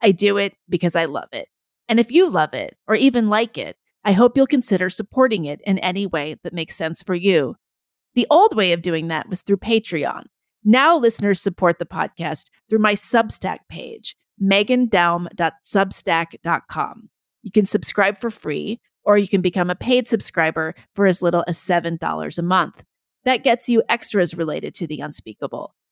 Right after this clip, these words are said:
things like early and ad-free access to the show, access to bonus content, and the opportunity to leave comments. If you join at the founding member level, you can join us every month on Zoom, where a bunch of us get together and talk about recent episodes.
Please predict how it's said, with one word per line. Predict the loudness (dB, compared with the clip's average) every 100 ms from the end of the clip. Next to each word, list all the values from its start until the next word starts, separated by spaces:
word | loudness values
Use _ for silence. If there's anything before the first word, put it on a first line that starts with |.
| _
things | 0 2
like | 2 0 -2
early | 0 2 4 0 -2
and | -4 -2
ad-free | -2 -2 -4 -2 0 0
access | -2 -4 -6 -6 -6
to | -12
the | -10
show, | -8 -6 -8 -14 _ _ -6
access | 0 0 2
to | 0
bonus | 2 2 2 -2
content, | -6 -8 -8 -8 -8 -8 _ _ _
and | 2
the | 4 4
opportunity | 2 0 0 -2 -4 -4
to | -6
leave | -6 -8
comments. | -2 2 2 0 -4 -12 -20 _ _ _ -6
If | 0
you | 2
join | 4 4 4 0
at | -2
the | -4
founding | 0 2 4 4 2
member | 0 -2 -6
level, | -8 -8 -6 -6 -8 _ 0
you | 2
can | 4 4
join | 4 2 2
us | 0 0
every | -2 0 2
month | 4 4 0 -2
on | -2 0
Zoom, | 2 2 2 -4 _ _ _
where | 2
a | 4
bunch | 2 0
of | -2
us | -4 0
get | -2
together | 0 0 0 0 -4 -8 _
and | -4
talk | 0 0 2
about | 0 0
recent | -2 -6 -4
episodes. | -4 -4 -6 -4 -6 -6 -14